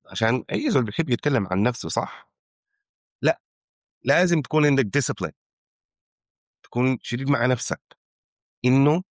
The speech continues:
اكتب بس المعلومات الممكن يخلي الشخص ده يتواصل معاك. دايمًا ده بيكون مختلف على الوظيفة. Right؟ So الوظيفة لما يعلنوها بيكون فيها الشروط حقها وكده.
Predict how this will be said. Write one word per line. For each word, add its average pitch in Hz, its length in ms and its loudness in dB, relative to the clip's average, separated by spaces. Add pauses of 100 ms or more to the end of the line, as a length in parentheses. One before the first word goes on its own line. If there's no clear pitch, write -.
(880)
اكتب 143 500 -6
بس 165 280 0
المعلومات 110 800 2 (160)
الممكن 110 880 0
يخلي 143 560 -2
الشخص 123 440 -6
ده 104 140 -2
يتواصل 113 540 -2
معاك. 101 380 -6 (1500)
دايمًا 165 520 2
ده 151 240 2
بيكون 131 300 -4
مختلف 139 460 -4
على 104 180 0
الوظيفة. 101 560 -4 (1400)
Right؟ 107 220 0 (420)
So - 40 -2
الوظيفة 107 480 0
لما 92 260 0
يعلنوها 98 800 -2 (140)
بيكون 110 280 -2
فيها 110 360 -4
الشروط 98 400 -8
حقها 98 340 -8
وكده. 82 300 -10